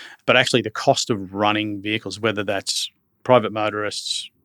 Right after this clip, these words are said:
commercial vehicle fleets, truck fleets, bus fleets, the cost for that energy is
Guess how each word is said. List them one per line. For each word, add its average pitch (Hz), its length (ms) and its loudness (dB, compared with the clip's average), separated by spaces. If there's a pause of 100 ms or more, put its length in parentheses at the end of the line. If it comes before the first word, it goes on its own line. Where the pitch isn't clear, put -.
(280)
commercial 117 340 0
vehicle 104 280 -4
fleets, - 440 -10
truck - 280 0
fleets, 107 360 -6
bus 110 240 -2
fleets, 110 420 -8 (640)
the 101 240 -6
cost - 480 2
for - 140 -2
that 101 180 2
energy 101 500 -6
is 107 560 -6